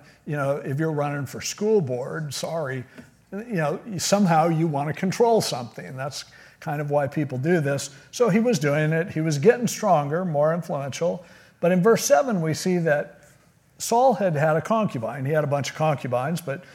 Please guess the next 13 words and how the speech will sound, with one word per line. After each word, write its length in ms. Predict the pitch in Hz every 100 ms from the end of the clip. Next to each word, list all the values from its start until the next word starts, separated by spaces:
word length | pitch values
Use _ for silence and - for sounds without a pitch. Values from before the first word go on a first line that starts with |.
| - -
this 160 | 175
particular 680 | - 170 156 262 - 180 139
one, 360 | 131 127 165 208 - - -
um, 480 | 151 156 151 151 156 - - _ _ _ -
Ishbosheth 960 | 226 226 202 165 - 151 147 151 - - _ _
accused 560 | - 139 - 208 185 156
Abner 720 | 175 170 220 208 143 147 175 - - _
of 420 | 151 156 160 147 - - _ _ -
going 420 | 120 151 151 170 175
into 720 | - 254 269 262 - 147 131
her. 520 | - 127 - 90 185 _ _ _ _ -
Like, 380 | 151 151 - -
and 340 | 175 180 185